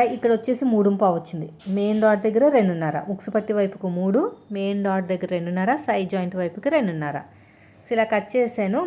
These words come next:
మళ్ళీ ఇంకొక రెండు లేయర్స్ వేయాలండి. లైనింగ్ అనుకోండి, లైనింగ్ బ్లౌజ్ అయితే ఒరిజినల్ క్లాత్, లైనింగ్ క్లాత్ కాకుండా ఇంకో క్లాత్ ఉంటుంది. కానీ ఇది లైనింగ్, ప్లెయిన్ బ్లౌజ్ కదా. So, ఈ, ఈ క్లాత్ కాకుండా మళ్ళీ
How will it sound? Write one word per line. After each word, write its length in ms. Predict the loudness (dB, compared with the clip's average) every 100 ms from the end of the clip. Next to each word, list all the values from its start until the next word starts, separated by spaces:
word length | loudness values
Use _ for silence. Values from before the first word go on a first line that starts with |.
| 2
మళ్ళీ 160 | 2 2
ఇంకొక 260 | 0 2 4
రెండు 140 | 4 6
లేయర్స్ 260 | 6 4 4
వేయాలండి. 460 | 2 2 0 -2 -6 -8 -20 -20 -14 -4
లైనింగ్ 360 | 0 0 2 2
అనుకోండి, 460 | 2 2 2 2 0 -2 -10 -20 -18 -6 -2
లైనింగ్ 300 | 0 0 4
బ్లౌజ్ 220 | 4 4
అయితే 120 | 4 4 2
ఒరిజినల్ 300 | 2 -2 0
క్లాత్, 240 | 2 2 2 2
లైనింగ్ 320 | 4 2 2
క్లాత్ 220 | 0 0 2
కాకుండా 280 | 2 2 0 2
ఇంకో 120 | 2 6
క్లాత్ 220 | 4 4 0
ఉంటుంది. 280 | -2 -6 -8 -6
కానీ 140 | -4 -2
ఇది 100 | 2 2
లైనింగ్, 380 | 2 2 2 0 0 -2 2
ప్లెయిన్ 260 | 4 4
బ్లౌజ్ 220 | 4 4 4
కదా. 180 | 2 2 0 -6 -20 0
So, 60 | 4 4 2
ఈ, 40 | -4 -6 -4 -2
ఈ 40 | 2
క్లాత్ 240 | 4 4 6
కాకుండా 420 | 6 6 2 4 2 2 2
మళ్ళీ 220 | 2